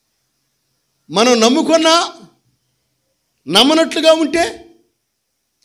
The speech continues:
అసలు నమ్ముకోకుండా ఉంటే, సజీవంగానే ఉన్నా కానీ సచ్చిన వాళ్ళమే. ఇందాక సమాధి దగ్గర బతికున్న వాళ్ళు కాపలా ఉన్నారు, చనిపోయిన వాళ్ళు లేచేలేకి బతికున్న వాళ్ళు సచ్చిన వాళ్ళలాగా ఉన్నారంట.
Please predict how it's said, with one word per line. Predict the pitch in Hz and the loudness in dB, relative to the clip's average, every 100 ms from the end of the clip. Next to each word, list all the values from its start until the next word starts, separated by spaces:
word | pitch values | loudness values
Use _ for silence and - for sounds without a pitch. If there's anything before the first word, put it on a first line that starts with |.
| _ - | _ -2
అసలు | 202 269 | 0 2
నమ్ముకోకుండా | 240 302 320 320 320 320 | 2 0 0 0 0 -2
ఉంటే, | 294 339 427 - - _ _ _ _ _ _ _ | -2 -2 -4 -8 -20 _ _ _ _ _ _ _
సజీవంగానే | - - 233 311 330 330 330 330 | -2 2 2 2 0 2 4 4
ఉన్నా | 311 285 311 | 0 -2 -2
కానీ | 311 320 320 415 - - _ _ - | 0 0 0 -6 -12 -20 _ _ -10
సచ్చిన | 220 226 226 339 | -8 -6 -6 -4
వాళ్ళమే. | 320 294 277 240 185 - _ _ _ _ _ _ | -2 0 0 -2 -6 -12 _ _ _ _ _ _
ఇందాక | 147 226 262 254 214 339 320 165 147 _ _ _ _ | -10 -2 -2 -2 -4 -4 -8 -14 -18 _ _ _ _
సమాధి | - 170 269 320 320 311 | -4 -2 2 2 2 0
దగ్గర | 277 294 | 0 0
బతికున్న | 254 247 247 302 285 | 0 -2 -2 -4 -2
వాళ్ళు | 302 302 | -2 -4
కాపలా | - 247 233 277 | -2 -2 0 -2
ఉన్నారు, | 226 202 175 - - _ _ _ _ _ _ _ _ _ _ _ _ _ _ | -2 -2 -6 -10 -20 _ _ _ _ _ _ _ _ _ _ _ _ _ _
చనిపోయిన | - - 277 381 370 392 | -10 0 2 4 2 2
వాళ్ళు | 381 359 339 | 4 4 4
లేచేలేకి | 339 339 311 294 240 233 320 - - _ | 0 -2 -2 -2 0 0 -2 -10 -20 _
బతికున్న | 156 302 302 466 403 | 0 0 4 4 4
వాళ్ళు | 392 370 | 2 0
సచ్చిన | 302 311 285 | -2 -2 -2
వాళ్ళలాగా | 262 226 208 | 0 0 0
ఉన్నారంట. | 190 175 156 139 | -4 -8 -10 -14